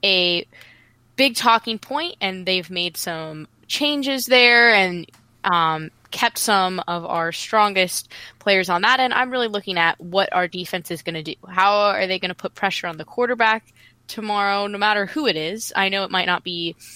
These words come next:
the first you know, string offensive line guys out there. But if, you know, for the first couple plays, it is them, I'm curious to see what, you know, Kenny Clark, Blake Martinez, now we have Za'Darius Smith, and then Fackrell last year, who turned into Sackrell halfway through the year, and then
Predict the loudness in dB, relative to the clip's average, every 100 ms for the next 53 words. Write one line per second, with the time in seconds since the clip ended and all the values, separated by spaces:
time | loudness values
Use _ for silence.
0 | -20 -6 -4 -2 0 2 0 -4 -6 -14
1 | -20 -20 _ -6 -4 -4 -4 2 2 4
2 | 2 2 -4 -8 -2 2 2 2 0 2
3 | 2 2 2 4 2 2 2 0 -6 -6
4 | -6 -16 -8 -6 -6 -8 -6 -6 -6 -4
5 | -8 -8 -12 -4 0 2 0 -4 -8 -18
6 | -14 -4 -4 0 -2 2 2 4 0 -4
7 | 0 0 0 -2 -4 -2 -2 -4 -2 -2
8 | -2 -12 -20 -6 -6 -4 -6 -4 2 6
9 | 6 2 -4 -6 -4 -10 -8 -6 0 2
10 | 2 0 0 0 0 -4 -4 0 2 0
11 | -2 -4 0 0 0 -2 -2 -2 -4 -8
12 | 0 0 0 2 4 4 2 0 2 2
13 | 0 -2 -2 -2 -8 -14 -10 -6 -4 -4
14 | -6 -10 -14 -10 2 4 4 0 0 2
15 | 4 2 0 -2 -6 -6 -8 -6 0 2
16 | 2 2 2 0 0 2 4 2